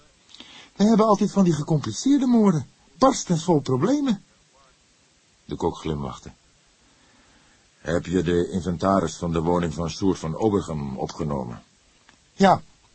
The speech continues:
"En?" "Wat bedoel je?" "Heb je een manuscript gevonden?" Fledder schudde zijn hoofd. "Ik heb elk beschreven velletje papier bekeken, maar er was niks bij dat op een manuscript leek."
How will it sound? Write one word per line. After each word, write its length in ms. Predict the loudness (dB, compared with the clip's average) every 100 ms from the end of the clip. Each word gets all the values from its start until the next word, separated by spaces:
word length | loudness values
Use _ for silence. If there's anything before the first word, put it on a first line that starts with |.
| _ _ _ _ _ _
"En?" 360 | -10 -6 -6 -10 _ _ _ _ _ _ _ _ _ _ _ _ _ _
"Wat 120 | 0
bedoel 200 | 4 4
je?" 180 | 4 0 -6 _ _ _ _ _ _ _ _ _ _ _ _
"Heb 200 | -12 -8
je 80 | -6
een 60 |
manuscript 520 | -4 -6 -4 -2 -2
gevonden?" 420 | -4 -8 -8 -8 -16 _ _ _ _ _ _ _ _ _ _ _
Fledder 320 | -6 -4 -4
schudde 260 | -4 -6
zijn 160 | -6 -8
hoofd. 340 | -10 -12 -18 -20 _ _ _ _ _ _ _ _ _ 0
"Ik 180 | 4
heb 140 | 4 2
elk 300 | 2 2 2
beschreven 480 | -2 2 2 4 2
velletje 320 | 2 2 0
papier 320 | -2 2 2
bekeken, 440 | 2 2 2 0
maar 120 | -2 0
er 60 |
was 180 | 0 0
niks 220 | 0 0
bij 200 | 2 2
dat 160 | 2 0
op 80 | 0
een 100 | 0
manuscript 460 | -2 -2 -2 -2
leek." 300 | -2 -4 -6